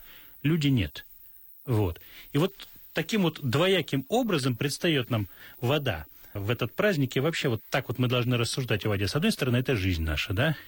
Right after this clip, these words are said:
Это и начало нашей жизни христианской. С другой стороны, наше крещение — это воспоминание смерти Христовой. Крещение Спасителя в Иордане —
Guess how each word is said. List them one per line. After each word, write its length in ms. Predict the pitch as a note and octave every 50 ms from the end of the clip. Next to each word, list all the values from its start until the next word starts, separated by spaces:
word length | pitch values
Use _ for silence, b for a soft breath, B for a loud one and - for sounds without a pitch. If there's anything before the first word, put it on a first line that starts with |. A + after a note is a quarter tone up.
| B B -
Это 160 | B2+ A#2+ C#3+
и 40 | C#3+
начало 440 | D3+ D#3+ D3+ - D#3+ D3+ D3 D3
нашей 280 | D3 C#3+ C3 - - B2+
жизни 280 | A2+ A#2 A2+ G#2 A2 G#2
христианской. 640 | - B2 A#2 - - - G2 F2 E2+ - - G2+
С 40 | G2
другой 260 | G#2+ A#2+ C3+ F#3+ G#3+
стороны, 480 | G3+ - - D#3 C#3+ B2+ A#2+ A2 F#2+ B B B B B B B B B B B B B
наше 300 | - B2+ D#3+ D#3+ - -
крещение — 800 | A#2 - - B2 A#2 - - - F3+ G3+ F#3+ D#3 A2+ F2+ E2 D#2+ B B B B B B B B
это 240 | - D#3 D#3 - C#3
воспоминание 640 | A#2 C3 - - - C3 B2+ B2+ C3 C3 C3 C3 B2
смерти 380 | A#2+ - - A#2+ G#2+ - - G#2+
Христовой. 580 | - - A2+ G#2 - - - E2+ D2+ D2+ C#2+ - - - B B B B B B B B B B - - -
Крещение 500 | - D3 D3 - - E3+ E3+ E3 D#3 C#3+
Спасителя 720 | - - - D3 C3 - A3+ - - F#3+ C#3+ A2+ G#2 F#2+ - - -
в 120 | - A#2 B2
Иордане — 580 | B2+ B2+ A#2+ A#2+ A2+ A2 F#2+ E2+ E2 E2 -